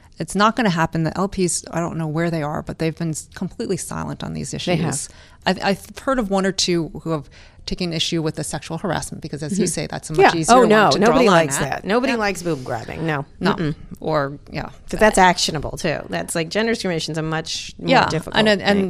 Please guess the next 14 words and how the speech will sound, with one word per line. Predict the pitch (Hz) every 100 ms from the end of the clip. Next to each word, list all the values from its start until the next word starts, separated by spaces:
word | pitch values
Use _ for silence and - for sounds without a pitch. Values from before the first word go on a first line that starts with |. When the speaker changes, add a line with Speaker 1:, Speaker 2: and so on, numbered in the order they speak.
| 175
Speaker 1:
and | 175
you | 190
don't | 202 190
feel | - 175
good | 139 - 160
about | 143 147 143 92 - -
being | 160 151
in | 151
a | 143
company | - 151 302
Speaker 2:
No. | 262
Speaker 1:
with | 135 -
a | 131 131 -
harasser | 143 151 - -